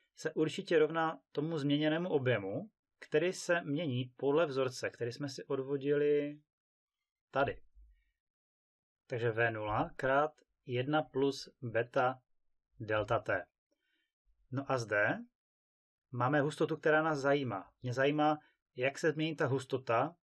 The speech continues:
po změně teploty. Vidím, že na obou dvou stranách rovnice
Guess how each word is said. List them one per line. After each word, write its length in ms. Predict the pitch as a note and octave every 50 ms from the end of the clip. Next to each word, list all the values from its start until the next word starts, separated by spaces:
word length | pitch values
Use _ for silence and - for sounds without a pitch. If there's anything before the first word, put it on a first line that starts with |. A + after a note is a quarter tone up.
| _ _ _ _
po 180 | - B2+ C3+ B2
změně 300 | C3+ C3+ C3 C#3 C3+ C3
teploty. 500 | B2+ - - A2+ A2+ A#2 - - - _ _ _ _ _ _ _ _ _ _ _ _ _ _ _ _ _ _ _ _
Vidím, 200 | C3+ C#3 F3 F3+
že 80 | E3 E3+
na 100 | E3+ E3
obou 260 | - D3+ D#3+ F3 E3+
dvou 140 | D#3+ F3+ E3
stranách 420 | - - D3+ D#3 F3 F#3 - -
rovnice 640 | D#3+ B2 B2+ B2 A#2+ - - G2+ G2 G#2 D3 G3+